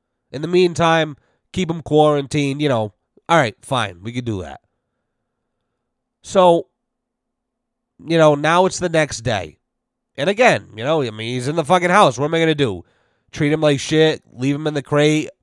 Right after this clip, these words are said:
You know, fucking not let him live his life, you know? I mean, I gotta take him out in the morning, take him for his walk, you know, feed him, as, you know, nerve-wracking as that was. You know, I mean, it's, you know,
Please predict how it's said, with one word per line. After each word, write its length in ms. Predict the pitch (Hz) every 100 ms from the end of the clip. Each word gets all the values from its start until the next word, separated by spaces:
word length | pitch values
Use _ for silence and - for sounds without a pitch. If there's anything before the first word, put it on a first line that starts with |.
| -
You 120 | 127
know, 280 | 135 143 135
fucking 520 | 139 127 135 127 127
not 400 | 101 135 143 139 -
let 300 | 131 143 139
him 320 | 147 147 127 - _ _ _ _
live 280 | 120 143 156
his 180 | 147 113
life, 420 | 127 151 175 -
you 60 | 131
know? 320 | 139 160 151
I 140 | 110
mean, 220 | 117 123
I 180 | 117 113
gotta 180 | 120 127
take 200 | 123 117
him 140 | 113
out 200 | 139 170
in 60 | 165
the 80 | 160
morning, 640 | 160 160 160 160 160 156 _ _ _ -
take 160 | 131
him 60 | 113
for 160 | 123
his 140 | 120 110
walk, 580 | 131 165 165 160 - _ _ _ _ -
you 160 | 117
know, 420 | 127 139 147 143 - _ _ _
feed 440 | - - 165 175
him, 380 | 170 165 160 151
as, 400 | 120 113 104 101
you 120 | 113 120
know, 180 | 113
nerve-wracking 720 | 110 120 143 139 139 135 135 123
as 140 | 113
that 280 | 147 175 160
was. 440 | 165 160 160 135
You 60 | 160
know, 80 | 160
I 140 | 156
mean, 220 | 185 175
it's, 340 | 170 - - -
you 100 | 196
know, 260 | 175 190